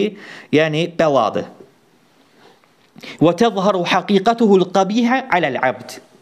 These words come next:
Və bu zaman əgər qul günahın nə qədər təhlükəli olduğunu bilmədisə, bunu dərk etmədisə, bunu başa düşməyə müvəffəq olmadısa,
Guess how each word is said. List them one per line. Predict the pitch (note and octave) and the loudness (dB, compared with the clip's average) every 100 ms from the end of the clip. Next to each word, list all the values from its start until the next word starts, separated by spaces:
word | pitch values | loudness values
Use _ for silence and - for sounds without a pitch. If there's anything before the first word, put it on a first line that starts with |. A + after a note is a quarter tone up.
| _ _ _ _ _ _ _ _ _ - | _ _ _ _ _ _ _ _ _ -4
Və | D#3+ A#3 C3 - - - | 2 2 0 -6 -14 4
bu | C#4 | 4
zaman | A#3+ G#3+ D#3+ B2+ F3+ - - G#3+ | 6 2 2 0 -4 -16 -4 -2
əgər | A#3 A3+ F#3 - | 0 -2 -2 2
qul | A#3+ F3 F#3+ - - _ _ _ _ _ _ _ _ _ _ _ _ _ _ _ _ - | 4 4 0 -6 -20 _ _ _ _ _ _ _ _ _ _ _ _ _ _ _ _ 0
günahın | G3+ G#3+ A#3 C#4 | 4 4 4 4
nə | C#4+ C4+ | 4 2
qədər | A#3 G3+ G3 | 2 2 2
təhlükəli | A3 G3+ G3 A3 G#3+ | -2 0 0 0 0
olduğunu | C4 A#3 G3 G3 G3 D3+ | 2 2 2 2 2 2
bilmədisə, | B3+ A#3+ E3 C3 - C3+ B2+ F#3 - - _ _ _ _ _ _ D#3 | 2 4 0 0 0 2 0 -4 -18 -20 _ _ _ _ _ _ 2
bunu | A3 B3 | 2 4
dərk | B3 B3 B3 | 2 2 0
etmədisə, | A#3 E3 C3 - C3+ D#3 - - - - - | 2 2 0 0 2 0 -6 -18 -20 -16 0
bunu | G#3+ C#4 | 2 4
başa | B3+ B3+ A3+ | 2 2 0
düşməyə | - A3 G#3 | 2 2 4
müvəffəq | G#3 G3+ A3+ A#3 | 0 0 0 2
olmadısa, | A#3 G#3 F3 - | 2 2 2 2